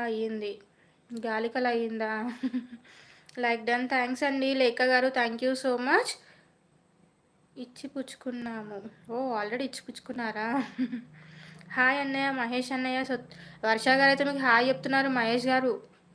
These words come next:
<clears throat> హాయ్ చందు అన్నయ్య అంట. So, ఓ, already మీరు అందరూ పరిచయమేనా? నేనే కొత్తనా అయితే? నాకు కూడా గిఫ్ట్ ఇవ్వండి, నేను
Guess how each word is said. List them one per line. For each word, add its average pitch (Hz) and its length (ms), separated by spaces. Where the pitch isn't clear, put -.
<clears throat> - 1400
హాయ్ 247 300
చందు 240 240
అన్నయ్య 214 280
అంట. 208 240
So, - 60
ఓ, 247 40
already 240 340
మీరు 262 160
అందరూ 254 240
పరిచయమేనా? 262 680
నేనే 226 260
కొత్తనా 226 500
అయితే? 208 240
నాకు 247 260
కూడా 269 180
గిఫ్ట్ 254 240
ఇవ్వండి, 240 560
నేను 240 360